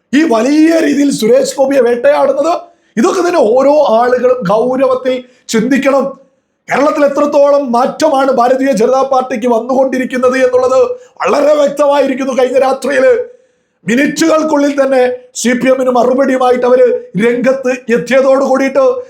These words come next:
സകല ആളുകളും തിരിച്ചറിയണം. ഒരു കാര്യം നമ്മളിവിടെ വളരെ വ്യക്തമായിട്ട് പറയാം, നിഷ്പക്ഷമായിട്ട് ഈ വിഷയം നോക്കുന്ന സമയത്ത് ഈ സി പി എമ്മും കോൺഗ്രസും വോട്ടിന്റെ വിഷയവുമായി ബന്ധപ്പെട്ട്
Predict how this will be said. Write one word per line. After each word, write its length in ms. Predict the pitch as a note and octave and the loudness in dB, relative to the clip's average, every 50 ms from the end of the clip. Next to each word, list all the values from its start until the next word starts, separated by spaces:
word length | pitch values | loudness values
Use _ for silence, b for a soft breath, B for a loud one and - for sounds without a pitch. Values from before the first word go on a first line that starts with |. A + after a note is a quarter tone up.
| B | B
സകല 300 | - - G#3 G3+ A3+ C4+ | -8 -6 -4 0 2 2
ആളുകളും 420 | C#4 C4+ C4+ C#4 C#4 C4 C#4 C#4 C#4 | 2 2 2 2 0 0 0 0 0
തിരിച്ചറിയണം. 640 | C4 B3 - C#4+ C#4 C#4 - - - - - _ _ _ - | -2 -2 0 0 0 0 0 -2 -4 -8 -20 _ _ _ -4
ഒരു 260 | F#3 C4+ F4 F4 F4 - | 0 0 2 0 0 0
കാര്യം 320 | C4 B3+ C4+ C#4 C#4+ C#4+ C#4 | 0 2 2 2 0 0 -2
നമ്മളിവിടെ 380 | C#4 B3 C4 B3+ B3+ B3+ C4 | -2 -2 0 0 0 2 0
വളരെ 320 | B3+ A#3 A3+ A#3+ B3+ C4 C4 | 0 2 2 2 2 2 2
വ്യക്തമായിട്ട് 560 | C4 B3+ - C4 C4 B3+ C4 C4 C4+ B3+ B3 | 2 0 -2 -2 -2 -2 0 -2 -2 0 0
പറയാം, 380 | B3 B3+ C4 C4+ C4 - - B B B B B F#3+ | 0 2 2 2 0 -2 -4 B B B B B -4
നിഷ്പക്ഷമായിട്ട് 1200 | A3 A3 - - - D4 C#4 - - - C#4+ D4 C#4+ C4+ C4+ C4+ C4+ C4 B3+ C4 C4 B3+ A3 - B B B B - | -4 -2 -4 -4 -4 -4 -4 -4 -4 -2 -2 0 0 2 2 0 0 0 0 0 0 0 0 -2 B B B B -2
ഈ 100 | A3+ C4+ | -2 0
വിഷയം 480 | C4 A#3+ A#3 - - C4+ C4+ C#4 C#4 | 0 0 0 0 2 2 4 4 4
നോക്കുന്ന 380 | C#4 C4 C4 A#3+ B3+ C#4+ C#4 C#4 | 2 2 0 0 -2 -2 -2 -2
സമയത്ത് 640 | B3+ - B3+ B3+ C4+ C4 C4 C4+ C4 C4 A#3+ - B B B B B B | -2 -2 -2 -2 -2 -2 -2 0 0 2 0 0 B B B B B B
ഈ 160 | F#3+ C4 D#4 | 0 0 0
സി 240 | D4+ - - A#3 B3 | 0 0 -2 -2 -2
പി 180 | C4+ B3+ - C4 | -2 -2 0 0
എമ്മും 320 | C4+ C4+ C4+ C4+ C4+ C4 | 0 0 0 -2 -4 -4
കോൺഗ്രസും 580 | - G#3+ A#3 B3+ C4 C4 C4+ C4 C4+ C4+ C4+ C4+ | -2 -2 -2 -2 -2 -2 -2 -2 -2 -2 -2 0
വോട്ടിന്റെ 640 | A3+ A3+ B3 C4 B3 - - - C4+ C4+ C#4 C#4 | 2 2 2 2 0 -2 -4 -4 -2 0 2 2
വിഷയവുമായി 600 | C4+ C4 A#3+ A#3+ - C4+ C#4 C4+ C4+ C4 C4 C4 | 0 0 0 -2 -2 -2 -2 0 0 0 0 0
ബന്ധപ്പെട്ട് 640 | B3+ A#3+ A#3+ B3 B3 C4 C4+ C#4 C4 C4+ C4+ C4 B3+ | 0 -2 -2 -2 -2 -2 -2 -2 -2 0 0 0 0